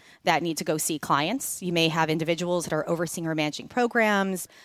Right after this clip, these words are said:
Even a legislator will have a vehicle as well, right? So there's all different types of ways in which you've got to actually manage a fleet. And there are eighteen thousand cars that exist that are light duty alone in the state.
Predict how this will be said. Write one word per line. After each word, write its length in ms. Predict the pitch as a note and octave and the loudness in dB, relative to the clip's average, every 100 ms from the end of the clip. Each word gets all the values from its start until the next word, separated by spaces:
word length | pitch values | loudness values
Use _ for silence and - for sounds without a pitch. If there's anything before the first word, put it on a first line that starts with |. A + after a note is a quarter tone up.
| - - | -20 -6
Even 400 | A3+ A3 G#3+ G#3 | -2 2 2 2
a 60 | G#3+ | 2
legislator 560 | G#3 G3+ F3+ C3+ C3 C3 | 2 2 0 -2 -6 -6
will 80 | C#3+ | -2
have 140 | D3 | -2
a 40 | C#3 | -2
vehicle 340 | C#3+ C3 D#2 | -6 -8 -10
as 140 | - - | -12 -12
well, 240 | - - | -14 -12
right? 300 | F#3 E3+ E3+ | 0 2 2
So 220 | - F3+ - - - | 2 2 0 -12 -6
there's 180 | G#3+ G3 | 0 0
all 280 | G3 G#3 A3 | 2 2 2
different 320 | G#3 F#3+ F3+ | -2 -4 -2
types 240 | - F3+ | 0 0
of 80 | F3 | 0
ways 240 | D#3 D#3+ E3 | 2 2 2
in 60 | |
which 200 | D#3 - | -2 -2
you've 100 | F3 | -2
got 120 | E3 | 2
to 60 | D3+ | 2
actually 280 | C#3 - E3 | 4 2 2
manage 520 | E3+ D3 D#3 F3 - | 4 4 4 2 -2
a 80 | D#3+ | -8
fleet. 420 | - D#3 A3+ - - | -8 -8 -6 -6 -4
And 180 | F#3 | -2
there 80 | F#3+ | 4
are 140 | F#3+ F#3 | 4 4
eighteen 320 | E3+ - G3+ | -2 -2 0
thousand 300 | F#3+ F#3 E3+ | 4 2 0
cars 380 | - F#3+ D#3 D3+ | 0 2 2 0
that 100 | D3+ | -6
exist 300 | C#3+ E3 - | -4 -6 -4
that 80 | E3 | -4
are 40 | |
light 200 | D3 C#3+ | -4 -4
duty 180 | - D3+ | -4 -4
alone 240 | D3 E3 | -2 -2
in 80 | D#3 | -4
the 80 | C3+ | -6
state. 360 | - D#3 A#2 | -6 -8 -8